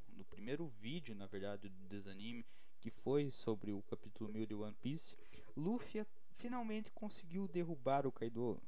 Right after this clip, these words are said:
Obviamente que não deu fim à história, não deu fim ao arco, mas mostrou que o treinamento do Luffy por de mais de qui-, cinquenta capítulos rendeu. Agora,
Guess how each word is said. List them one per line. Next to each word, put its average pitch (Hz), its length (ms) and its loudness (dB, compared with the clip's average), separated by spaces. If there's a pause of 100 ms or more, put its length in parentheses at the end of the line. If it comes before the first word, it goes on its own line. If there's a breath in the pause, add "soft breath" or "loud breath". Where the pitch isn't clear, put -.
Obviamente 139 760 2
que - 160 -2
não 123 600 0 (360)
deu 95 320 0
fim 98 320 -2
à 98 120 -2
história, 120 520 2
não 92 160 -2
deu 98 160 2
fim 104 260 -2
ao 101 240 0
arco, 113 340 2 (440 loud breath)
mas 156 180 4
mostrou 170 560 6
que - 160 2
o 127 60 4
treinamento 120 640 2
do 113 160 0
Luffy 139 320 4
por 117 120 2
de 107 140 0
mais 131 640 2
de 110 100 0
qui-, - 200 -2 (140)
cinquenta 123 600 2
capítulos - 680 -2 (460 loud breath)
rendeu. 120 380 4 (880 loud breath)
Agora, 131 540 4